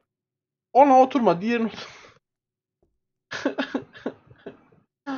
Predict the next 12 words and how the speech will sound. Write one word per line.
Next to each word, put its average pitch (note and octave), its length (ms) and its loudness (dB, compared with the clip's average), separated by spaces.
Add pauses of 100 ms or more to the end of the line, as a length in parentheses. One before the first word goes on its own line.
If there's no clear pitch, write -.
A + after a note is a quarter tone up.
(280)
Diğerinden D#4+ 340 0
daha E4 140 4
fazla D#4+ 240 -6
para C4+ 140 -2
geliyor. G3 400 -8 (2000)
Para D#3 120 -2
olsa F3 300 -6
diğerini E3+ 240 -6
geçireceğim E3+ 480 -8
de D3+ 80 -8
para G#3+ 180 -8
yok. E3+ 340 -10